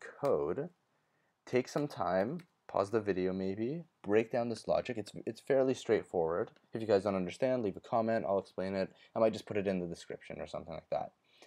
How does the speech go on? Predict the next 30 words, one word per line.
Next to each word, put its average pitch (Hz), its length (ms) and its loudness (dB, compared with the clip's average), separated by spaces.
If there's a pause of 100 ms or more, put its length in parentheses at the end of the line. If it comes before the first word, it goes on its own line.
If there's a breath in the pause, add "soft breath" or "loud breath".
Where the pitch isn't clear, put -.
(100)
In 113 80 -4
the 107 80 -2
future, 147 400 0
I 101 60 4
definitely 92 440 0
do 101 240 -2
want 92 280 0
to 85 340 -6 (520 soft breath)
go 101 140 4
through 98 160 -4
more 87 260 2
errors, 113 600 6 (480 soft breath)
um, 80 420 2 (800)
and 90 440 -2 (200)
I'm 113 180 2
always 120 260 6
gonna 104 160 0
be 95 120 2
responding 85 420 -2
to - 140 -10
you 98 60 -2
guys, 110 300 0
so - 160 -8
leave 95 200 -4
some 92 120 -8
comments 87 360 -6
if 82 120 -14
you 87 60 -6
need 87 140 -4
clarity. 123 400 0